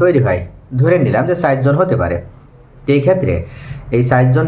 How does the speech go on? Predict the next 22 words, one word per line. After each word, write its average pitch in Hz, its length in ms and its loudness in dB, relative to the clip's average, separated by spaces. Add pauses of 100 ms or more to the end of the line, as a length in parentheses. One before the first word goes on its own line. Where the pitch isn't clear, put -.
ব্যক্তিদের 139 380 0
ভিতরে 165 320 0
যদি 127 260 2
কোনো 139 300 0
একজন 165 320 0 (100)
ব্যক্তি 127 240 4
রাজি 117 320 0
না 131 160 0
থাকে 110 280 -2
সম্পত্তি 127 440 0
নিজেদের 127 420 2
ভিতরে 151 260 0
বন্টন 127 420 0
করে 123 220 0
নিতে, 95 260 -4 (560)
তাহলে 151 200 4
অন্য 127 280 4 (120)
যে 170 60 2
তিনজন 135 520 2
ভাইরা 117 360 0 (100)
আছে 104 200 -4 (340)
তারা 117 180 0